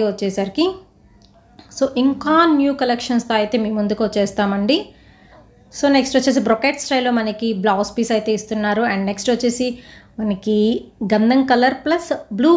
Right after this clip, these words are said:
కలర్ కాంబినేషన్‌లో అయితే చూపిస్తున్న half and half type వస్తుంది శారీ వచ్చేసరికి. ఎల్లో కలర్ మీద మనకి సెల్ఫ్ లీఫ్ డిజైన్ అయితే వస్తుందండి. బ్లూ కలర్ కూడా చాలా మంచి బ్రైట్ కలర్ కాంబినేషన్, కూడా చాలా బాగుంటుంది. మంచి హైలైట్ అయ్యే కాంబినేషన్ అనమాట.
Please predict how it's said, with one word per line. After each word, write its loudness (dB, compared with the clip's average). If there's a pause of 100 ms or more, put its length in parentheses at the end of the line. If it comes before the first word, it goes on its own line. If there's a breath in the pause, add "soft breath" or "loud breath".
(140)
కలర్ 2
కాంబినేషన్‌లో -2
అయితే -2 (140)
చూపిస్తున్న -2 (100)
half 2
and 4
half -8 (140)
type -2
వస్తుంది -2 (120)
శారీ 0
వచ్చేసరికి. -4 (720 loud breath)
ఎల్లో 6 (120)
కలర్ 0
మీద -4 (100)
మనకి -4 (120)
సెల్ఫ్ 0 (180)
లీఫ్ 0 (120)
డిజైన్ 2
అయితే 0 (100)
వస్తుందండి. 0 (1040 soft breath)
బ్లూ 4 (100)
కలర్ 4
కూడా -2 (100)
చాలా 0
మంచి -4 (120)
బ్రైట్ 2 (120)
కలర్ 2
కాంబినేషన్, 0
కూడా 0 (140)
చాలా 2 (100)
బాగుంటుంది. -2
మంచి -4 (100)
హైలైట్ 0
అయ్యే 2
కాంబినేషన్ -2
అనమాట. -2